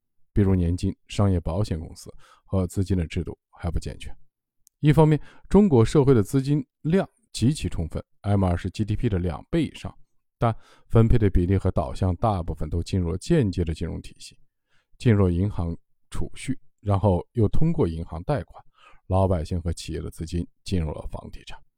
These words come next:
被银行和房产这两个包吸掉了太多的资金，最后大家会感觉直接的金融的资金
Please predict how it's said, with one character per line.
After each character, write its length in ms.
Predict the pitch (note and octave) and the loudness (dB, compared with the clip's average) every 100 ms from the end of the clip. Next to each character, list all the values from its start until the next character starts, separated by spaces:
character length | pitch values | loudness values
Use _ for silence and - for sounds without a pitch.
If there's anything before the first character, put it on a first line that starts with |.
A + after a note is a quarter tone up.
| _ _ _ - | _ _ _ 2
被 140 | D3+ | 4
银 180 | B2 D#3 | 4 2
行 200 | B2 G#2 | 0 -2
和 120 | G#2 | -4
房 240 | - G#2 | -4 -4
产 140 | D#3 - _ | -4 -8 _
这 120 | - G2 | -4 -2
两 180 | D#2+ | -2
个 120 | E2+ E2 _ - | -8 -12 _ -2
包 200 | D#3 - _ _ _ - | -2 -2 _ _ _ -8
吸 220 | - A2 | 0 2
掉 160 | G#2 E2+ | 2 0
了 160 | E2 - | -4 -8
太 240 | - A#2 | -4 -4
多 180 | D2 D#2+ | -4 -14
的 60 | - | -16
资 120 | - | -20
金， 140 | - - - _ _ _ | -20 -20 -20 _ _ _
最 140 | - A2 | 2 4
后 200 | G2+ - _ - | 2 -4 _ -2
大 200 | G#2 D#2+ | -2 0
家 160 | D#2+ | -4
会 200 | D#2+ D#2 - _ | -6 -6 -8 _
感 260 | - - - | -10 -10 -16
觉 260 | - - - - _ _ - | -20 -20 -20 -20 _ _ -4
直 240 | C#3 F3+ | 6 6
接 180 | F3+ F#3 | 6 2
的 120 | E3 | 2
金 240 | - C#3 C#3 | 0 2 4
融 160 | G#2+ | 4
的 60 | G2 | 2
资 120 | - | 0
金 220 | G2 A2+ | 0 0